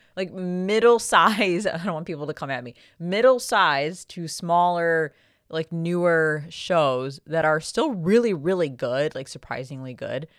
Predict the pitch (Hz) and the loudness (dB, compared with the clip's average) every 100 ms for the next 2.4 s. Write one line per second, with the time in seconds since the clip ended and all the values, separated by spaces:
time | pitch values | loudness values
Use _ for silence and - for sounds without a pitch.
0 | _ _ _ - 165 147 240 151 135 170 | _ _ _ 2 4 4 4 4 2 0
1 | 185 - 180 175 180 220 226 175 170 180 | 0 2 2 2 -2 -4 -2 2 2 0
2 | - 175 160 147 | -8 -6 -4 -6